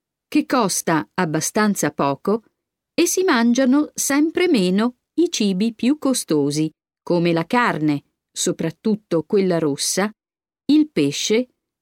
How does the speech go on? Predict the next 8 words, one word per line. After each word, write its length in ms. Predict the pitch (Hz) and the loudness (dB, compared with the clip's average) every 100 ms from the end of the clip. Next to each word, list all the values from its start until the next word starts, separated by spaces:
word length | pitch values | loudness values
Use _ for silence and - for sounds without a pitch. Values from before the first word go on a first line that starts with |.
| _ | _
la 160 | 294 349 | 0 0
frutta 600 | - 160 151 _ 220 233 _ _ - | -2 -4 -6 _ -6 -6 _ _ 0
e 100 | 302 | 2
la 120 | 277 | 2
verdura. 640 | 233 175 147 143 143 143 _ _ _ _ _ _ _ _ _ _ _ | 2 0 -2 -2 -2 -4 _ _ _ _ _ _ _ _ _ _ _
Si 220 | - 285 | -2 0
consumano 800 | 254 285 269 277 233 190 180 180 - | 2 2 2 2 2 2 0 -2 0
anche 680 | 190 160 170 - 240 294 | 0 0 0 0 0 0